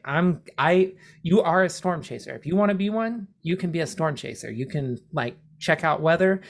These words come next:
You can go look at storms. If you're just doing it in your neighborhood, you're a storm chaser. If you're doing it by driving across seven states to look at storms, you're also a storm chaser. So just know that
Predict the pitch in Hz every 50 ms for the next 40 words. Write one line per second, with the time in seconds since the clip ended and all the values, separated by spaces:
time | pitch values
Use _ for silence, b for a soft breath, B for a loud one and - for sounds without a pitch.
0 | B B B B _ 175 - - 147 120 113 117 143 160 170 160 170 - 165 -
1 | - - - 180 175 185 190 196 202 208 196 - B B B B B B - -
2 | - 156 143 170 165 147 - 147 175 175 180 175 180 175 - - - - 151 147
3 | 135 131 120 113 120 143 180 190 240 220 220 233 254 262 233 202 - _ 160 156
4 | 165 156 160 - 185 165 143 131 120 131 127 127 123 - 143 127 120 120 - -
5 | 131 131 127 143 143 147 147 147 151 147 - - B B B B B B 156 135
6 | 127 143 143 143 139 147 143 135 143 - - - 139 - - 160 139 - - -
7 | - 170 165 175 160 151 - - - - - 175 214 233 - - - - - -
8 | B B B B B B - 175 160 160 185 190 - 220 - - - - 233 240
9 | 247 254 254 226 - 170 208 - 226 262 247 - 226 185 160 147 - - 160 143
10 | 131 127 - - 135 - - - - - - - - B B B B B B B
11 | B - - 180 156 156 151 151 170 165 - 208 220 - 190 175 175 185 220 247
12 | 208 202 196 175 160 156 - -